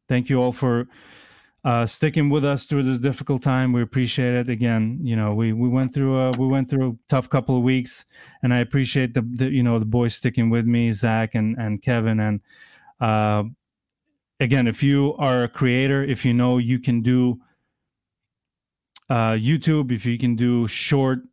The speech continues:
um, short con-, what would you say, short length content? How do you explain, like,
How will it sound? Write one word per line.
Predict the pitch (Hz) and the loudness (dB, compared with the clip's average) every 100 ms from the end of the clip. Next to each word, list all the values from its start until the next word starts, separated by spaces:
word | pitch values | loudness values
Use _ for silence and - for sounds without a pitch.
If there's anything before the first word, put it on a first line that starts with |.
| _ | _
um, | 135 117 113 110 117 - | -2 0 0 0 -2 -4
short | - 147 131 127 - | -4 0 0 -4 -4
con-, | 127 135 123 | -4 -4 -6
what | 120 | -4
would | 110 | -4
you | 113 | -6
say, | - 104 | -8 -8
short | - 135 135 | -4 -2 -2
length | 127 123 127 - | 0 0 -2 -6
content? | - 123 127 147 156 147 | -4 -2 -2 -2 -4 -4
How | 120 | -4
do | 123 | -2
you | 117 | -2
explain, | - - 123 113 | -4 -4 -4 -2
like, | 110 107 | -4 -6